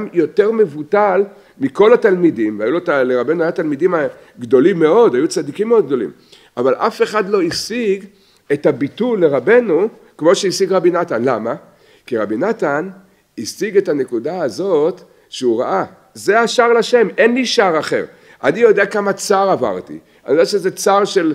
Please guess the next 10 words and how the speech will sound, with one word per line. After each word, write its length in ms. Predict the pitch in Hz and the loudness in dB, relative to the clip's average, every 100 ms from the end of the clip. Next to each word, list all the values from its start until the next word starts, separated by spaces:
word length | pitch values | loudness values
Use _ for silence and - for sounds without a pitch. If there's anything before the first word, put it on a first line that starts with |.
| - - | -6 -18
של 200 | - 156 | -4 0
הנשמה 400 | 147 139 170 175 | 0 0 -2 0
שלי 220 | 196 196 185 | -2 0 0
בעולם 380 | 156 151 180 | 2 2 2
הזה, 260 | 180 156 180 | 0 0 -2
ב-, 280 | 165 147 143 | 0 0 2
בעולם 340 | 147 151 175 175 | 2 2 2 2
הבא, 340 | 143 156 180 | 0 2 2
ב-, 100 | 165 | 2
ב-, 200 | 143 143 | 0 0